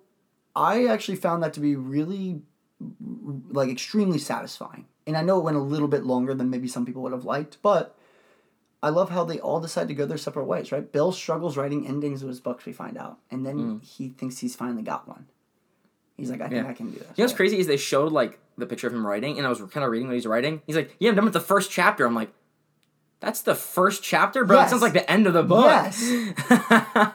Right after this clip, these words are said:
Speaker 1: So I was thinking, too.
Speaker 2: You're
Speaker 1: Cool,
Speaker 2: like,
Speaker 1: man.
Speaker 2: "Wow, I mean, it better be good."
Speaker 1: Yeah, shoot
Speaker 2: <laughs>
Speaker 1: your shot. Um,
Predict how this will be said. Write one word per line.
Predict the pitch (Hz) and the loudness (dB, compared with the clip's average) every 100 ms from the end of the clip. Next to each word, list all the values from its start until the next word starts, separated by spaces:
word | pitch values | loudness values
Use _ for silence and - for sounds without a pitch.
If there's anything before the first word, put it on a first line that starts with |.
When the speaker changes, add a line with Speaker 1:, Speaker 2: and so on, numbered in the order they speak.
| - | -2
Speaker 1:
So | 214 | 4
I | 254 | 6
was | 226 | 6
thinking, | 233 240 202 | 6 6 4
too. | 269 359 | 2 4
Speaker 2:
You're | 311 - 202 165 - - 180 190 175 | 6 6 4 2 0 -10 -10 -8 0
Speaker 1:
Cool, | 208 311 | 4 6
Speaker 2:
like, | 226 | 6
Speaker 1:
man. | 165 202 294 | 4 2 0
Speaker 2:
"Wow, | 127 151 - | -2 -2 -2
I | |
mean, | 113 147 | -4 -4
it | - | -6
better | - - | -8 -6
be | - | -10
good." | - 415 403 254 | -6 -4 -4 -2
Speaker 1:
Yeah, | - 302 214 | 2 4 6
shoot | 208 202 226 | 4 2 2
Speaker 2:
<laughs> | |
Speaker 1:
your | |
shot. | 190 202 254 196 - - 190 - - | 0 -2 -2 -4 -8 -18 -20 -18 -8
Um, | - 95 - | -6 -6 -10